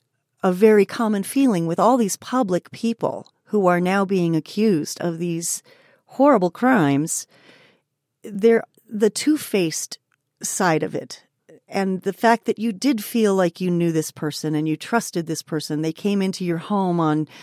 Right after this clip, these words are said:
radio or T V or, or by their work. And, and you felt like, "Wow, aren't they wonderful? Aren't they successful?" And then you find out there's this horrible side. It's, it's disappointing and disillusioning.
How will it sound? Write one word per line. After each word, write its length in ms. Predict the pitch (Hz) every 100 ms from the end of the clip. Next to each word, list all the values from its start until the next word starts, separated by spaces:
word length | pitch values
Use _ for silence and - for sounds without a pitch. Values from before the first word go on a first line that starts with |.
| - - _
radio 400 | 196 196 196 180
or 120 | 175
T 280 | 165 202 190
V 460 | 170 190 185 180 165
or, 300 | 156 151 156 - - _
or 140 | - 160
by 260 | 175 185
their 220 | 185 175 165
work. 420 | 175 214 - - _ _ - _ -
And, 260 | 196 196 - _ _ -
and 160 | 185 185
you 100 | 202
felt 320 | - 214 -
like, 220 | 185 175
"Wow, 440 | 214 233 202 180 -
aren't 220 | 214 233
they 160 | 208 190
wonderful? 500 | 196 214 190 175 170
Aren't 140 | 175
they 100 | 196
successful?" 680 | - 175 - - - 175 165
And 160 | 180 175
then 140 | 170
you 100 | 175
find 360 | 170 214 214 190
out 180 | 185 175
there's 280 | 175 165 -
this 380 | 165 - - - _ _ _ _ _ _
horrible 440 | - 277 233 165 151
side. 580 | - 214 262 156 156 - _ _ _ _ _ _
It's, 260 | 214 - -
it's 220 | 226 208 -
disappointing 640 | 262 294 - 233 247 233
and 80 | 185
disillusioning. 760 | 214 208 185 285 185 131 131